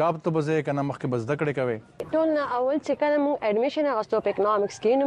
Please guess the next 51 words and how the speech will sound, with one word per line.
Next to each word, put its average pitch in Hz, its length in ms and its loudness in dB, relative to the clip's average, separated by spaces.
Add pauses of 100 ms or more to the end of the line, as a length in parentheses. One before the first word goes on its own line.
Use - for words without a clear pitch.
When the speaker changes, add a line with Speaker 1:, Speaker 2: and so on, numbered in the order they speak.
Speaker 2:
موږ 285 200 0
په 240 100 0
دې 269 140 0
سوچ 254 220 0
سره 220 140 2
راغلي 226 320 2
وو 202 120 2 (520)
چې 240 180 4
لایک 240 260 2 (460)
کله 330 240 4
چې 285 160 2
خلک 302 120 2 (140)
سی 269 140 2
ایس 294 100 -2
ایس 277 160 0
کې 254 140 2
یا 247 100 4
بیور-، 240 240 2 (140)
بیوروکراسي 247 560 2
طرف 320 180 4
ته 226 160 6
وځي، 214 240 4
یا 226 100 0 (140)
نو 220 160 2
د 220 120 2
اکنامکس 285 640 2
د 214 140 4
بیسیکلی 269 340 2
د 208 140 4
هغې 226 120 2 (120)
بیک 214 240 -2
بون 180 180 4
دی، 175 140 0
ټیک - 160 0
شوه؟ 294 120 4 (460)
نو 240 80 6
موږ 320 240 6
هم 349 160 4
دې 320 180 2
مایند 311 160 0
سیټ 294 200 0
سره 269 100 2
راغلو 269 240 2
چې 226 60 -2 (100)
سی 262 160 4
ایس 277 180 2
ایس 247 160 0
به 226 160 2
کوو، 202 160 4
دا 240 160 2
به 220 80 -2